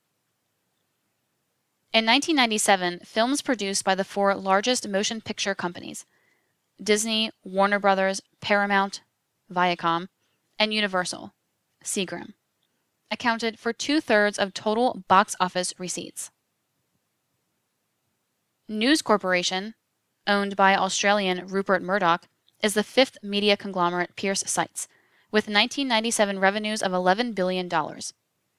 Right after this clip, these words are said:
Pierce identifies Murdoch as an Australian Gentile. However, writes Pierce,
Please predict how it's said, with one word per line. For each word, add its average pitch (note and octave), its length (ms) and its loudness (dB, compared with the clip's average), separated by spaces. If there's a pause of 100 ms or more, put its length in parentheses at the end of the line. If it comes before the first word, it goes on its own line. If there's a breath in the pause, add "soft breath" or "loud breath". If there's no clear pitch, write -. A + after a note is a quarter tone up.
(460)
Pierce D4+ 280 2
identifies G#3+ 540 2
Murdoch F#3 400 2
as F#3+ 120 -4
an F#3+ 80 -4
Australian G3 600 -2
Gentile. E3+ 500 -6 (1040)
However, F#3+ 600 4
writes F3+ 220 -2
Pierce, F3 400 -4